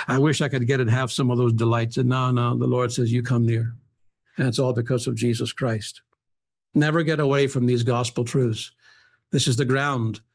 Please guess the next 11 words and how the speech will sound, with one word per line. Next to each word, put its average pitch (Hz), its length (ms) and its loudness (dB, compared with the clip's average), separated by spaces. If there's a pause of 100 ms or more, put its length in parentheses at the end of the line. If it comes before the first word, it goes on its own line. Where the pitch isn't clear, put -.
(160)
always 135 680 0 (180)
for - 140 -2
drawing 120 380 0
near 117 220 2
to 117 100 -4
him. 120 400 -2 (1080)
But 151 160 0
secondly, 196 400 2
it 151 80 0
also 180 300 -2
means 131 460 0